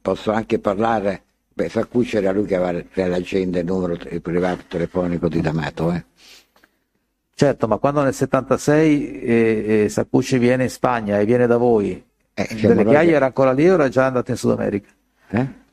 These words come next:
Speaker 2: Quando nel settantasei
Speaker 1: Sì.
Speaker 2: Saccucci viene in Spagna per l'episodio che ci ha raccontato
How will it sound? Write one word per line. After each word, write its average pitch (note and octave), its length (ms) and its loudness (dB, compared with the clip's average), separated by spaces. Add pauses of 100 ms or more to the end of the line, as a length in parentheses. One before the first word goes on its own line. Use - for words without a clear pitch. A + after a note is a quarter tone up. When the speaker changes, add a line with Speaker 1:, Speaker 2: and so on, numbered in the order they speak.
Speaker 2:
Quando D#3+ 320 4
nel C#3 120 0
settantasei D3 1120 2
Speaker 1:
Sì. A#2+ 220 2
Speaker 2:
Saccucci D3 680 2
viene C#3+ 420 2
in B2 120 -4
Spagna B2 440 -2
per G#2+ 160 0
l'episodio A2+ 480 2
che A2+ 120 0
ci - 140 -2
ha - 20 4
raccontato A2 880 -2